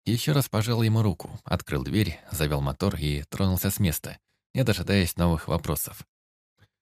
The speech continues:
«В любом случае, завтра разберутся», пытался я успокоить себя, выезжая на темную улицу. Леонид подтвердит, как все было.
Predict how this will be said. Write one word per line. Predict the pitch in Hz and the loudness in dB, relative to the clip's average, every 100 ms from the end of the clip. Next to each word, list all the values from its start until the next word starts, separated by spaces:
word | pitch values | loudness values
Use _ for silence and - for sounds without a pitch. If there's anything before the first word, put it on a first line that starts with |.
| - | -2
«В | 73 76 | -2 0
любом | 107 156 151 | 0 4 4
случае, | 123 - 143 - 113 98 | 2 2 0 2 2 2
завтра | - 117 - 95 92 | 2 0 2 0 2
разберутся», | 104 90 107 113 87 - - - - _ _ | 0 2 2 2 2 -2 -6 -12 -20 _ _
пытался | - - 107 - | -2 2 2 2
я | 87 120 | 2 2
успокоить | - - 170 - 104 101 | 2 -2 -2 2 2 2
себя, | - 107 76 - - | 0 0 -2 -4 -8
выезжая | - 87 78 90 78 | 2 2 4 4 4
на | 73 | 2
темную | 73 104 95 95 98 | 0 0 2 2 2
улицу. | 104 90 71 - - - _ _ _ _ _ - | 0 -2 -2 -8 -10 -16 _ _ _ _ _ -4
Леонид | 82 117 156 160 - | 2 4 4 2 2
подтвердит, | 127 - 120 120 135 - | 2 4 2 4 2 2
как | 113 107 | 0 0
все | - 107 | -2 -2
было. | 95 - - | -2 -4 -16